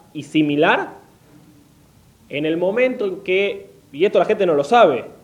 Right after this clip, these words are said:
¿no? O sea, pero es parte de las cosas que él analiza, cuando la gente lee los diez mandamientos antes, no hay una sola, o sea, este, trampa. No hay. No es solo de los diez mandamientos, vuelvo a repetir.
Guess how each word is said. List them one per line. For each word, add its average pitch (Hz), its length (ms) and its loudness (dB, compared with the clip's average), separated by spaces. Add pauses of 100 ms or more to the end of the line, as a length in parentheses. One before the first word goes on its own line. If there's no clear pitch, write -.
(460)
¿no? 202 380 -10 (120)
O - 40 -20
sea, 127 240 -10
pero 120 220 -12
es 139 120 -8
parte 160 320 -2
de 143 80 0
las 139 160 -6
cosas 170 240 -8
que 185 100 -8
él 180 60 0
analiza, 165 500 -4
cuando 147 300 -4
la 147 100 -4
gente 214 320 -4
lee 208 140 -4
los 180 140 -2
diez 196 120 -2
mandamientos 185 500 -4
antes, 233 520 -4 (500)
no 165 240 0
hay 226 220 2 (400)
una 254 640 0
sola, 226 840 0 (520)
o - 40 -20
sea, 135 840 -2
este, 127 520 -8
trampa. 147 560 -4 (580)
No 226 160 -2
hay. 294 160 2 (1300)
No 151 160 -2
es 196 140 2
solo 180 240 2
de 170 40 2
los 160 100 -2
diez 160 120 -2
mandamientos, 139 600 -8
vuelvo 123 200 -4
a 120 40 -6
repetir. 135 420 -8